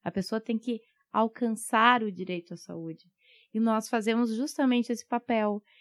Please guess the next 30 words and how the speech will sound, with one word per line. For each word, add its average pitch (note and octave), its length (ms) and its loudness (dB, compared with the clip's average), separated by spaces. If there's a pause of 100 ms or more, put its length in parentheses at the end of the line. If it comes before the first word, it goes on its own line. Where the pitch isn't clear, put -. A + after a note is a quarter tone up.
é F#3 140 0
de F#3 100 -4
ingressar G#3 440 0
com A#3 100 0
a A3 40 2
ação G#3+ 220 -2
contra G3 240 -2
o G3 40 2
Estado A#3+ 500 4
pra C#4 160 6
conseguir A#3+ 380 4
o - 20 10
medicamento A3+ 800 6
da F4+ 100 2
pessoa B3 480 2
que - 120 -18
tem - 100 2
aquele A3+ 240 2
direito A3 360 4
abstrato G3 680 0
à - 20 -4
saúde. D#3+ 560 -4 (500)
É - 120 0
conseguir, G#3+ 600 0
é G#3+ 80 4
ingressar A3+ 520 4
com - 80 -2
a B3+ 60 4
ação, B3 460 2 (480)
ah, G3+ 280 0